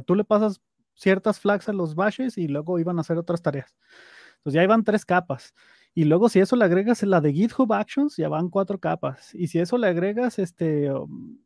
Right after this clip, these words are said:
eh, el build automation que tenemos para ciertas partes del código como Gradle, entonces ya son cinco capas para una sola tarea. Entonces,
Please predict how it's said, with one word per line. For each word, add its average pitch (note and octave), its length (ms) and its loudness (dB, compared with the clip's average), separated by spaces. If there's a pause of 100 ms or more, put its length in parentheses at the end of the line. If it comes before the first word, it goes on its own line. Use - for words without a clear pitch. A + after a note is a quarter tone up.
eh, C#3+ 580 -6
el D3 220 2
build G3 240 4
automation G3+ 500 0
que F#3 140 -2
tenemos F3 320 -2
para E3+ 240 0
ciertas G3 320 -6
partes G#3 260 -4
del F3 80 -6
código F#3 300 -2
como C#3+ 180 0
Gradle, F#3+ 360 0
entonces D#3+ 260 -6
ya E3+ 60 -4
son G3 180 -2
cinco A3+ 360 -2
capas - 580 -8 (1300)
para F3+ 520 2 (720)
una F3 260 4
sola F#3 240 2
tarea. F3 340 -2 (920)
Entonces, E3 300 -4